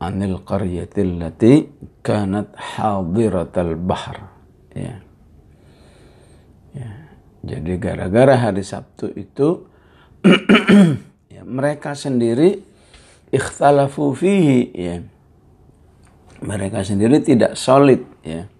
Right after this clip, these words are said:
Gara-gara hari Sabtu itu, kaum Nabi Musa alaihissalam terpecah menjadi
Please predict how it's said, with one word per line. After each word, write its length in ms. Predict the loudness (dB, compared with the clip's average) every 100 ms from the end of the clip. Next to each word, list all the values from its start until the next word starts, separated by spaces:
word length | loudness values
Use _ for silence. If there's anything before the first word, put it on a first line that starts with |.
| _ _ _ -20 -20 -20 -20 _ -8
Gara-gara 560 | -4 -2 -2 -2 -2 -4
hari 80 |
Sabtu 480 | -4 -4 -6 -4 -4
itu, 640 | -4 -6 2 4 6 2 -2
kaum 400 | 0 0 0 -4
Nabi 240 | -4 -4
Musa 640 | -2 -2 -2 -2 -2 -2
alaihissalam 1120 | -4 -4 -6 -8 -6 -2 2 4 4 -2 -12 -8
terpecah 720 | -6 -6 -14 -6 -2 -2 -4
menjadi 720 | -8 -8 -10 -4 -2 -2